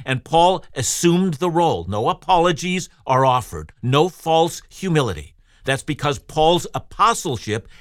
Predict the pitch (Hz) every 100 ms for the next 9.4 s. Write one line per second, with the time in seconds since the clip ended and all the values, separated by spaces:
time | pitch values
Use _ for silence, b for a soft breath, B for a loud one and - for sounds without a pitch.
0 | B 139 139 151 208 - 247 214 170 190
1 | 170 165 - 202 254 247 147 120 120 117
2 | - 156 B 196 - - 104 208 247 202
3 | 120 131 117 - - _ _ b 180 180
4 | 196 180 156 277 214 147 - 120 90 -
5 | b 170 - - - 247 202 95 71 -
6 | b b 160 - 156 - - 214 226 254
7 | - - 131 175 170 127 90 _ _ _
8 | _ _ - - 147 143 147 147 - 147
9 | 90 - -